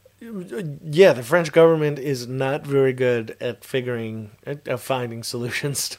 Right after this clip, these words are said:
major problems, but they seem to have figured this one out. Um, and so, yeah, I mean, it's, it's a no-brainer, uh, for me. It w-, would be one of the things, if I was in politics,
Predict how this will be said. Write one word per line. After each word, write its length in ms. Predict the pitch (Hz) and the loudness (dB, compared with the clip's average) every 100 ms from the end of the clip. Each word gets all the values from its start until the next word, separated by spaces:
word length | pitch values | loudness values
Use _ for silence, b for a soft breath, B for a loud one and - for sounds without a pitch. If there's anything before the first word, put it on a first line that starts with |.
| - | -8
major 360 | 156 135 127 131 | -4 -2 -2 -4
problems, 600 | 127 131 120 113 107 - B B B | -2 -2 -2 -6 -10 -18 B B B
but 180 | 151 147 | -6 -4
they 140 | 131 | -8
seem 340 | - - 151 | -6 -4 -4
to 140 | 147 143 | -4 -6
have 120 | 127 | -6
figured 320 | 131 127 123 | -4 -4 -4
this 220 | 117 - | -8 -10
one 100 | 110 | -12
out. 240 | 101 92 - b b b - | -12 -14 -18 b b b -10
Um, 640 | 120 120 117 113 110 107 | -8 -6 -8 -8 -10 -12
and 200 | 131 127 | -12 -10
so, 460 | 117 131 120 113 110 b b b b b b b - | -6 -4 -4 -6 -10 b b b b b b b -8
yeah, 260 | 160 175 | -4 -4
I 100 | 113 | -4
mean, 260 | 117 123 120 | -6 -8 -10
it's, 260 | 127 - - | -12 -10 -10
it's 240 | 143 - | -10 -8
a 60 | 185 | -4
no-brainer, 760 | 180 180 151 180 180 120 117 - - | -2 -2 -2 -2 -2 -6 -8 -14 -8
uh, 280 | 127 123 | -6 -4
for 200 | 123 - | -6 -6
me. 420 | 131 156 143 127 131 _ | -4 -2 -2 -4 -10 _
It 240 | - 123 123 | -14 -12 -10
w-, 180 | 131 135 | -10 -8
would 240 | 135 131 | -6 -6
be 160 | 143 143 | -4 0
one 200 | 139 143 | 0 -2
of 80 | |
the 100 | 131 | -4
things, 340 | 120 135 131 120 | -6 -6 -6 -8
if 140 | 117 | -6
I 120 | 120 | -2
was 200 | 123 113 | -2 -4
in 100 | 117 | -10
politics, 640 | 113 107 113 113 113 - | -10 -8 -8 -8 -12 -12